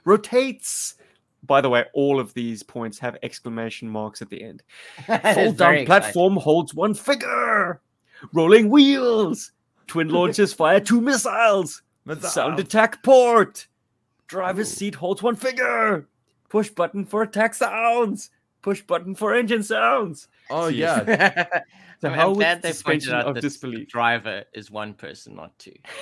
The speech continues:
Speaker 2: That's fantastic. Thank you.
Speaker 3: Cool. So my
Speaker 1: <laughs>
Speaker 3: drone will kill Rob. Nice.
Speaker 1: Ah, it has a drone, but we, we can't see the drone on the blueprints. So another failing of these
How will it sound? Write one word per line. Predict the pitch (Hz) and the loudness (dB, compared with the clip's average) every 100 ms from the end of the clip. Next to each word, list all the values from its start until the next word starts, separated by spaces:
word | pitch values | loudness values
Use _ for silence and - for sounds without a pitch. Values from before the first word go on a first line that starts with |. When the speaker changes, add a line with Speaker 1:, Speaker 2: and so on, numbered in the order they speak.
| 640 719 | -14 -14
Speaker 2:
That's | 762 | -14
fantastic. | 784 880 960 - - - | -14 -14 -14 -16 -20 -16
Thank | 120 107 _ | -14 -14 _
you. | - _ - - _ _ - - _ - - _ _ - | -20 _ -4 -4 _ _ -10 -10 _ -14 -14 _ _ -8
Speaker 3:
Cool. | 202 - | -2 -2
So | 151 | -2
my | 151 131 127 | -4 -6 -4
Speaker 1:
<laughs> | |
Speaker 3:
drone | 139 160 | -6 -6
will | 156 | -10
kill | 127 143 117 | -12 -12 -10
Rob. | 98 87 78 _ _ | -10 -12 -14 _ _
Nice. | 107 92 - - | -16 -16 -18 -12
Speaker 1:
Ah, | 131 170 214 226 233 165 123 | -8 -4 -4 -4 -2 0 0
it | 110 | 0
has | 127 127 170 | -6 -10 -12
a | |
drone, | 139 127 135 196 135 107 | -12 -8 -4 -4 -6 -8
but | 131 131 | -12 -8
we, | 190 - _ - | -10 -10 _ -10
we | |
can't | 175 - 233 285 | -8 -2 -2 -4
see | - 233 | -6 -4
the | - | -4
drone | 185 143 139 143 | -4 0 0 -2
on | 143 | -6
the | 143 | -8
blueprints. | 160 196 202 131 127 - | -6 -6 -6 -8 -10 -12
So | - - 143 135 | -12 -4 -4 -2
another | 139 151 170 | -6 -6 -6
failing | - 123 117 113 | -2 -2 -2 -6
of | 107 | -8
these | 117 113 101 | -8 -8 -12